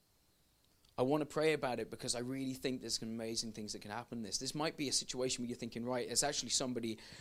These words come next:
within this church I want to have this conversation with." Maybe it's somebody in your own family that you just have been narked at recently, niggled at.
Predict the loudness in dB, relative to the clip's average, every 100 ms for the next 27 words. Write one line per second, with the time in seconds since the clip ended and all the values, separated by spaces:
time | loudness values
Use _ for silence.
0 | -8 0 2 2 0 0 -2 -2 -2 -4
1 | -4 -4 -6 -6 -6 -6 -4 -4 -6 -8
2 | -6 -8 -8 _ _ _ _ _ _ _
3 | _ _ _ _ _ _ 4 6 6 2
4 | 0 2 0 0 -2 0 0 0 0 -2
5 | -4 -2 -2 -2 -4 -6 -12 _ _ _
6 | _ _ _ -6 -4 -2 0 0 -2 -8
7 | -8 -12 _ _ -20 -20 -20 -20 -20 _
8 | _ _ -2 0 4 4 4 2 2 2
9 | 0 0 0 -2 -6 -8 -14 _ _ _
10 | 2 4 6 4 2 -4